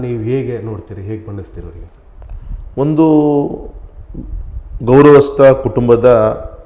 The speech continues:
Speaker 2: ಒಬ್ಬರು ಹೆಣ್ಣುಮಗಳು ಇವತ್ತು ಕಾಂಗ್ರೆಸ್ನ ಅಭ್ಯರ್ಥಿಯಾಗಿ ಸ್ಪರ್ಧೆ ಮಾಡ್ತಾ ಇದ್ದಾರೆ. ಆ ಕುಟುಂಬದ ಬಗ್ಗೆ ನಮಗೂ ಕೂಡ ಗೌರವ ಇದೆ. ಗೌರವಿತ ಬಂಗಾರಪ್ಪನವರು ಕೂಡ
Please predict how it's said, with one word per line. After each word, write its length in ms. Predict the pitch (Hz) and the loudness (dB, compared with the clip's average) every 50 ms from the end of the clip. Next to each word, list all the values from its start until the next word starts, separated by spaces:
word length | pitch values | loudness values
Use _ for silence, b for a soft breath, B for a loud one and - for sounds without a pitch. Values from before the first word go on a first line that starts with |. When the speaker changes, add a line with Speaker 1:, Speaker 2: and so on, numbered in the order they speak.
| _ - - - - - - - - - - - - - - - - - - - - - - - - - - - | _ -20 -20 -20 -20 -20 -18 -18 -18 -18 -16 -16 -16 -16 -16 -18 -18 -18 -16 -16 -16 -14 -16 -16 -14 -14 -10 -8
Speaker 2:
ಒಬ್ಬರು 180 | 120 107 110 113 | -4 -2 0 0
ಹೆಣ್ಣುಮಗಳು 500 | 101 117 127 135 139 131 120 113 131 131 | 0 2 0 0 0 0 0 2 2 2
ಇವತ್ತು 540 | 123 113 - - 117 110 110 107 104 - - | 2 2 0 -2 0 0 2 0 0 -2 -4
ಕಾಂಗ್ರೆಸ್ನ 440 | 117 - 120 113 117 113 120 117 107 | -4 -4 -2 -2 -2 -2 -2 -4 -4
ಅಭ್ಯರ್ಥಿಯಾಗಿ 680 | 104 101 98 98 123 123 123 - - 110 107 123 131 | -4 -4 -2 0 0 0 0 0 -2 -2 -2 -2 -6
ಸ್ಪರ್ಧೆ 380 | 127 - - 107 98 98 101 104 | -8 -8 -8 -6 -6 -4 -4 -4
ಮಾಡ್ತಾ 340 | 107 107 101 101 - 107 | -4 -4 -6 -6 -6 -6
ಇದ್ದಾರೆ. 440 | 101 95 101 104 120 - - - - - - - - - - - - - - _ _ - - - - - - - - - - - - - - - - - - - - - - - - - - - - - - - - - - - - - - - - - - - - - - - - - - - - _ _ - - - _ - - | -6 -4 -4 -6 -8 -10 -10 -14 -16 -14 -12 -12 -12 -12 -10 -12 -12 -12 -12 _ _ -20 -20 -20 -20 -20 -18 -16 -16 -16 -16 -16 -16 -16 -16 -14 -14 -14 -14 -14 -14 -14 -14 -16 -14 -12 -12 -12 -12 -16 -18 -20 -20 -14 -14 -14 -14 -14 -18 -18 -18 -18 -20 -20 -20 -20 -20 -20 -20 -20 -20 -20 -20 _ _ -20 -20 -20 _ -14 -14
ಆ 40 | 101 | -12
ಕುಟುಂಬದ 400 | 85 - 123 - 131 131 127 113 | -4 -4 0 2 4 4 4 4
ಬಗ್ಗೆ 180 | 107 120 120 | 4 2 4
ನಮಗೂ 360 | 117 110 107 110 113 120 127 | 4 2 0 2 2 0 0
ಕೂಡ 180 | 123 - 127 127 | 2 2 2 2
ಗೌರವ 400 | 123 107 104 104 104 107 107 104 | 2 2 2 0 2 2 2 2
ಇದೆ. 520 | 101 95 87 101 101 - - - - - - - - - - - - - - - - - - - - - - - - - - - - - _ _ - - _ _ _ _ - - - - - - - - - - - - - - 104 | 0 0 -2 -2 -4 -4 -6 -12 -18 -20 -20 -20 -20 -20 -20 -20 -20 -20 -18 -16 -16 -16 -16 -16 -18 -20 -20 -20 -20 -20 -20 -20 -20 -20 _ _ -20 -20 _ _ _ _ -20 -20 -20 -18 -18 -18 -18 -18 -18 -18 -18 -18 -14 -6 0
ಗೌರವಿತ 320 | 107 117 117 117 - 113 | 4 4 4 4 4 4
ಬಂಗಾರಪ್ಪನವರು 680 | 107 101 107 107 113 117 123 120 120 - 123 117 113 110 | 2 2 2 2 4 4 4 4 2 2 0 0 0 0
ಕೂಡ 180 | 113 - 117 | -2 -2 2